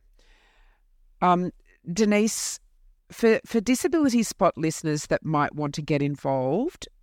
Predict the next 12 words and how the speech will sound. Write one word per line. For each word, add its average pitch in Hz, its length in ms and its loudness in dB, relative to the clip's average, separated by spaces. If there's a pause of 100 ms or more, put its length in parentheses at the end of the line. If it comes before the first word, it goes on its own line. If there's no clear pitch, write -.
um, 147 540 0
that - 140 0 (160)
perhaps 170 400 -2
can't 170 500 -2
make 160 560 -2
the, 143 600 2
um, 139 440 -2
the - 80 -6
conference 185 640 -2
but - 300 0
very 160 260 2
keen, 147 600 -2